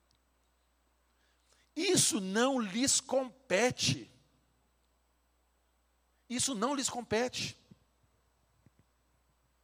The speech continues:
Percebam, irmãos, como que isso é importante. Às vezes, uma visão equivocada, uma expectativa errada, nos faz nos ocuparmos com competências que não são nossas.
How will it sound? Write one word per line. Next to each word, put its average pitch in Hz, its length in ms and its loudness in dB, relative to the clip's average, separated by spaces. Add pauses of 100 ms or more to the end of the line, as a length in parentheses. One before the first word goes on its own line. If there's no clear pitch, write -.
(840)
Percebam, 277 460 6
irmãos, 233 460 2 (200)
como 285 220 2
que 269 80 -2
isso 240 120 4
é - 20 -4
importante. 240 500 0
Às 202 160 0
vezes, 226 480 2 (260)
uma 226 160 2
visão 240 460 2
equivocada, 226 800 6
uma 226 100 0
expectativa 220 640 2
errada, 202 540 2 (260)
nos 247 320 2
faz 240 640 10 (760)
nos 233 220 0
ocuparmos 254 840 6
com 247 180 -6
competências 233 720 0
que 233 120 -4
não 233 140 0
são 254 200 0
nossas. 220 760 0